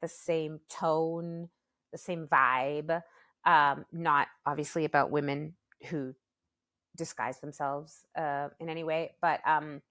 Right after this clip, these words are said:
you know, I, the, the, f-,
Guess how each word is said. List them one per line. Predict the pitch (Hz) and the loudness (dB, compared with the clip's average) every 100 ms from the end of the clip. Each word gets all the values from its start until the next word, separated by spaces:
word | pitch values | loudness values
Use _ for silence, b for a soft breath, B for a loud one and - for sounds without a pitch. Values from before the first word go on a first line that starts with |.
| _ - - _ _ _ _ _ _ _ | _ -20 -20 _ _ _ _ _ _ _
you | - 196 | -8 -2
know, | 247 208 202 - | 2 2 2 6
I, | 196 196 190 - _ _ _ - | 6 6 0 -8 _ _ _ -14
the, | 185 190 | -8 -8
the, | 190 175 185 175 160 - _ - | -8 -4 0 2 0 -4 _ -18
f-, | - | -18